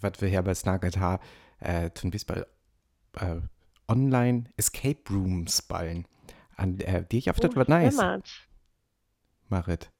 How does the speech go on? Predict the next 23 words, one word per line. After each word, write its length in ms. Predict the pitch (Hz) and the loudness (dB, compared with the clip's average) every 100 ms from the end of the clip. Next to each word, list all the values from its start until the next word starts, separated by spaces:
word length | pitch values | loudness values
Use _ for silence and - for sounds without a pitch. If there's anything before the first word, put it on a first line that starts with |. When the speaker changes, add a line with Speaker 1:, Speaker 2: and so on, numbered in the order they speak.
| _ _ _ _ _ - | _ _ _ _ _ 0
Speaker 1:
du 80 | |
hiest 380 | 123 135 147 - | 0 2 -2 -2
verleden 340 | - 139 139 120 | -2 0 2 4
weg 100 | 294 | 6
Speaker 2:
Ja. 340 | 370 311 220 | 8 8 6
Speaker 1:
an? 60 | - - _ _ _ _ | 2 -10 _ _ _ _
Ja. 260 | 120 107 - _ _ _ | 2 2 0 _ _ _
Speaker 2:
Ja, 160 | 294 302 | 0 0
ich 160 | 277 - | 0 0
habe 220 | 311 302 | 0 0
verleden 380 | 294 269 277 269 | -4 -8 -8 -6
weg 140 | 285 | -4
an 260 | 277 269 262 | -2 -2 -4
in, 400 | - 254 247 240 | -6 -6 -6 -2
äh, 720 | 233 226 220 220 214 214 202 | 2 4 6 4 4 4 4
äh, 60 | 202 | 4
Escape 480 | 214 - - 226 220 _ _ | 0 -6 2 4 4 _ _
oder 220 | - 196 190 | -4 -2 0
so 100 | 196 | 0
ein 80 | |
Online 360 | - 220 214 190 | 4 6 6 4
Escape 380 | 202 - 196 190 | 0 -4 -4 -2
Rooms 180 | 202 196 | -2 -4